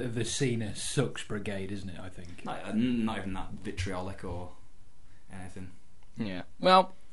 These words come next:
Speaker 3: that's the top match. However, there is another match that I think is gonna challenge it for most vociferous reactions of the night, which is gonna
Speaker 2: Roman.
Speaker 3: be Roman Reigns and The
Speaker 2: Roman's taking
Speaker 3: Undertaker,
Speaker 2: baby.
Speaker 3: which
Speaker 2: I'm really looking forward to
Speaker 3: could
Speaker 2: this
Speaker 3: be,
Speaker 2: match.
Speaker 3: and again, depending on what The Undertaker's got in the tank,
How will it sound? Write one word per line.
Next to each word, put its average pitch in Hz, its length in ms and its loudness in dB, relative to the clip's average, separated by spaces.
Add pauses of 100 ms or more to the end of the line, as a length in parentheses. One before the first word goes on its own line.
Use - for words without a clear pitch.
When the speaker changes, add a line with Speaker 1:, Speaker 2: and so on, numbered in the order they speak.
(340)
Speaker 3:
that's - 360 6
the 180 180 6
top 185 280 8
match. 113 340 -2
However, 180 260 12
there 170 100 10
is 196 100 10
another 196 200 10
match 175 220 8
that 147 60 6
I 135 40 6
think 135 200 6
is 131 120 4
gonna 139 220 6 (260)
challenge 180 520 6
it 123 140 4
for 117 520 8 (120)
most 147 300 6
vociferous 143 520 4
reactions 135 520 4
of 123 80 4
the 120 60 6
night, 135 200 8
which 139 160 0
is 127 140 4
gonna 143 160 8
Speaker 2:
Roman. 151 160 10 (140)
Speaker 3:
be 139 60 4 (220)
Roman 147 300 12
Reigns 156 260 10
and 151 80 8
The 143 80 12
Speaker 2:
Roman's 180 220 12
taking 131 260 12
Speaker 3:
Undertaker, 123 200 12 (100)
Speaker 2:
baby. 107 80 -2 (180)
Speaker 3:
which 180 220 12
Speaker 2:
I'm 190 120 12
really 214 180 12
looking - 120 4
forward 120 160 2
to - 60 8
Speaker 3:
could 185 180 12
Speaker 2:
this 143 140 6
Speaker 3:
be, 170 160 12
Speaker 2:
match. 165 100 12
Speaker 3:
and 160 120 10
again, 165 440 12
depending 156 380 6
on 165 60 10
what 147 100 6
The 151 60 8
Undertaker's 131 420 4
got 120 120 8
in 101 60 0
the 110 80 2
tank, 113 420 2